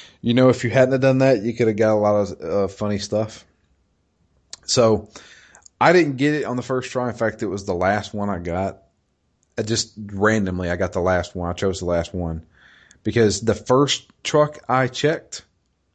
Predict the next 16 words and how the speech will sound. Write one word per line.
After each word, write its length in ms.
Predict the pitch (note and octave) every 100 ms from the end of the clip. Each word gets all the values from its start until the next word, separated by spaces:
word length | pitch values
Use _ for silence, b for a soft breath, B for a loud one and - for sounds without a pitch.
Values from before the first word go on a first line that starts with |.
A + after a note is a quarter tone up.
| _ _ _ _ _ _ -
um, 500 | A#2 G#2+ G2+ G2 F#2+
it 120 | G#2 G2
shows 260 | A#2+ A2+
Snake 380 | - A#2 A2 -
opening 640 | A2 G#2+ A#2+ A#2 A#2 A2+ -
the, 540 | A2+ G#2 F#2+ F2+ B1+ - _ _
the, 120 | G2 E2+
like, 200 | F#2 F#2
kinda 180 | - G2
like 100 | F#2
they're 80 | F#2+
pulling 280 | - A2+ G2+
the 60 |
curtain 400 | F#2 A#2+ A2+ C3
back. 360 | C3+ C#3+ C3
<laughs> 40 | -